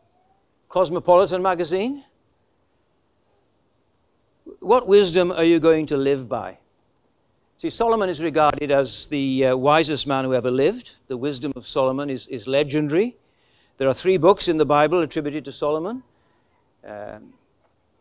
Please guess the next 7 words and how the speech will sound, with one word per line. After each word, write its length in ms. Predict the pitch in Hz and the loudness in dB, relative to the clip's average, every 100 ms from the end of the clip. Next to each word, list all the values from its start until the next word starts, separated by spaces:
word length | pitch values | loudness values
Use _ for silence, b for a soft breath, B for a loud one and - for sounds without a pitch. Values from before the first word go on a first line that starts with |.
| _ - _ | _ -20 _
Proverbs, 760 | - 160 165 180 180 156 - | 2 4 8 8 8 0 -8
Ecclesiastes, 1040 | 143 - 160 147 151 170 - 175 170 180 - | -8 -4 -2 2 4 4 2 0 0 0 -6
and 200 | 151 143 | -6 -4
the 60 | 139 | -4
Song 320 | - 160 170 | 0 2 2
of 100 | 160 | -2
Solomon. 500 | 156 135 143 214 | -2 -2 -2 -6